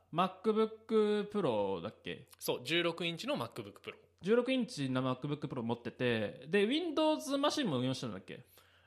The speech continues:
Speaker 2: 昔はね、今は使ってないけど、
Speaker 1: あー、じゃあもうその
Speaker 2: あの、
Speaker 1: 十六インチになってからもう十六インチでっていう感じで。
Speaker 2: そう、そう。
Speaker 1: で、そっからエムワンに。
Speaker 2: そう。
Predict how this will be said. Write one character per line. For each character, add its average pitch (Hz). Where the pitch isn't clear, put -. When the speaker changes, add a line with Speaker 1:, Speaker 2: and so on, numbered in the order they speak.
Speaker 2:
昔 330
は 302
ね、 294
今 277
は 139
使 -
っ -
て 135
な 127
い 117
け 104
ど、 147
Speaker 1:
あ 175
ー、 -
じ 185
ゃ 180
あ 180
も 180
う 147
そ -
の 160
Speaker 2:
あ -
の、 -
Speaker 1:
十 165
六 170
イ 175
ン 160
チ 147
に 131
な 131
っ 131
て 139
か 113
ら 101
も 107
う 104
十 104
六 104
イ 98
ン 104
チ -
で 80
っ 78
て -
い -
う -
感 107
じ 95
で。 95
Speaker 2:
そ -
う、 -
そ -
う。 -
Speaker 1:
で、 175
そ 196
っ 190
か 180
ら 165
エ 156
ム 151
ワ 143
ン 131
に。 117
Speaker 2:
そ 120
う。 107